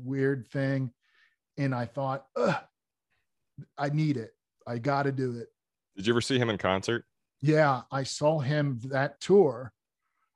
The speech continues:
Speaker 1: I never got to see Soundgarden, just never worked out, but I saw him on the Euphoria Morning tour, and he was fantastic.
Speaker 2: Oh, I never
Speaker 1: He
Speaker 2: saw him.
Speaker 1: sang the high notes. I had heard from people who had worked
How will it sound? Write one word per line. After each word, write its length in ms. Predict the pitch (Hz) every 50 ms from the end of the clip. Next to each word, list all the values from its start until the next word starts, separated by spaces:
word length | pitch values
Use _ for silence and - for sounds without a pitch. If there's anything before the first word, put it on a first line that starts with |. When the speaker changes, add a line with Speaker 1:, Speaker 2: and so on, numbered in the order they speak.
| _
Speaker 1:
I 60 | 143 143
never 200 | 160 180 202 208
got 100 | 208 180
to 40 | 151
see 140 | - - 180
Soundgarden, 600 | 151 - 160 151 151 151 151 131 127 120 113 110
just 180 | 107 120 107 139
never 160 | 143 135 143
worked 300 | 123 135 131 117 - 143
out, 220 | 139 131 127 - _
but 120 | 131 123
I 100 | 120 117
saw 300 | - - - 143 147 160
him 80 | 170 170
on 80 | 160 151
the 80 | 147
Euphoria 420 | 143 131 - - 147 143 143 139 131
Morning 420 | 127 127 127 135 135 131 127 117 -
tour, 340 | - 127 123 120 113 107 - _ _ _ _ _ _ _ _ _
and 100 | 180 160
he 60 | 165
was 160 | 160 151 147 143
fantastic. 840 | - 175 165 156 143 127 - 131 139 143 143 131 - - 120 110 - _ _ _ -
Speaker 2:
Oh, 360 | 98 117 120 107 92 80 - - _ _ _ _ _ _ -
I 80 | 98 104
never 140 | 101 98
Speaker 1:
He 60 | 95 -
Speaker 2:
saw 140 | - - 190
him. 40 | 202
Speaker 1:
sang 200 | 202 202 190 160
the 100 | 151 135
high 340 | - 151 160 175 196 202
notes. 240 | 196 180 151 135 - -
I 120 | - 185 214
had 200 | 214 247 262 196
heard 420 | 165 135 190 208 202 196 175 156 123
from 240 | - 147 131 123
people 540 | 113 - 120 117 104 - 120 113 110 110 117 _ _ _ _ _ _ -
who 80 | 147
had 160 | 147 139 123
worked 400 | 127 127 147 156 165 165 - -